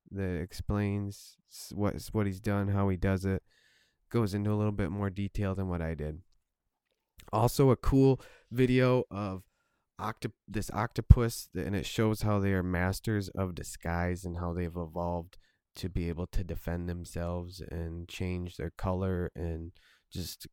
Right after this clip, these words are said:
all kinds of crazy things, and they can fit through weird places, and octopuses are just a strange creature.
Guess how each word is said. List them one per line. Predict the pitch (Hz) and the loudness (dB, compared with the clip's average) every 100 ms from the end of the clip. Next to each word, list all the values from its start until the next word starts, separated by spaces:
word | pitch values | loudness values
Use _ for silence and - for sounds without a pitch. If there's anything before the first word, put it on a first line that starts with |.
| - | -4
all | 95 90 | -4 -2
kinds | 90 85 82 | -4 -4 -6
of | |
crazy | - 90 87 87 | -6 -6 -6 -8
things, | 82 87 85 | -8 -8 -6
and | 87 | -6
they | 87 | -6
can | 90 85 - | -8 -12 -6
fit | 98 - | -6 -6
through | - 92 92 - _ _ _ - | -6 -4 -4 -10 _ _ _ -8
weird | 104 95 90 - | -4 -2 0 0
places, | 90 90 - 92 92 87 | 2 0 -4 -6 -6 -6
and | 76 82 - _ - - | -10 -10 -14 _ -10 -4
octopuses | 165 - - 123 - 101 92 | -4 -4 2 2 2 -6 -4
are | 90 | -6
just | 92 78 - | -4 -6 -6
a | - | -10
strange | - - 82 90 - | -8 -6 -6 -6 -8
creature. | - 71 - - - | -6 -6 -6 -8 -10